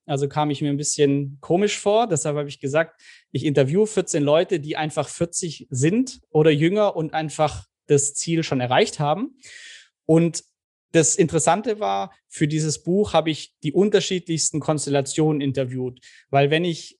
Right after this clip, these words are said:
von Journalisten oder auch im Bekannten, ähm, Feld gefragt wird, „Na ja, du als Ingenieur und Single,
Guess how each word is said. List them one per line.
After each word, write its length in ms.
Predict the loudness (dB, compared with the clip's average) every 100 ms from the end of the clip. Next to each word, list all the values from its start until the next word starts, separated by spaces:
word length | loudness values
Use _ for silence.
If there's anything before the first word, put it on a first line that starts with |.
| -4
von 360 | 0 2 2
Journalisten 680 | 2 0 4 2 2 -2 -4
oder 240 | -2 0 0
auch 120 | 0
im 460 | 0 0 -2 -6 -4
Bekannten, 560 | -2 0 -2 -4 -10 -12 -20 _ _
ähm, 300 | 0 2 0
Feld 560 | -2 2 2 2 -4 -18 -12
gefragt 520 | -6 -2 4 4 4
wird, 260 | 2 2 0 -8
„Na 180 | -2 2
ja, 280 | 2 2
du 220 | 2 2 2
als 180 | 2
Ingenieur 680 | -2 -4 -4 -2 0 4 4
und 220 | 2 -4 -6
Single, 680 | -4 -2 0 2 2 0